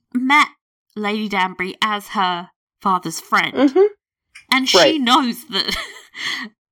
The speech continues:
Speaker 1: she lost her husband around that time. You would just, why would you assume that they, they banged? You wouldn't. Not if you're
Speaker 2: Mm-hmm.
Speaker 1: Violet, who is extremely sheltered.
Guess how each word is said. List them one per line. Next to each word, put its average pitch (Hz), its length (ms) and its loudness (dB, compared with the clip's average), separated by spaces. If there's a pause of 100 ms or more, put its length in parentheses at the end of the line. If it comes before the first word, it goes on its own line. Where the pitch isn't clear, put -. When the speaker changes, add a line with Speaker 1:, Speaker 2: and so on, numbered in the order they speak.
Speaker 1:
she - 320 0
lost 220 320 -4
her 165 120 -4
husband 226 560 0
around 175 320 -4
that 180 220 -6
time. - 320 -6 (120)
You 349 100 -14 (280)
would 605 180 -4
just, - 340 -10
why 269 280 0
would 302 200 -6
you 262 100 -8
assume 233 360 -4
that - 160 -10
they, 202 220 -6 (300)
they 202 100 -2
banged? 160 480 -2 (560)
You 226 180 2
wouldn't. 294 340 0 (360)
Not 262 180 2
if 294 140 -4
you're 196 440 0 (240)
Speaker 2:
Mm-hmm. 180 240 4
Speaker 1:
Violet, 208 600 0
who 190 200 -4
is 180 300 -4
extremely 190 840 -6
sheltered. 165 680 -8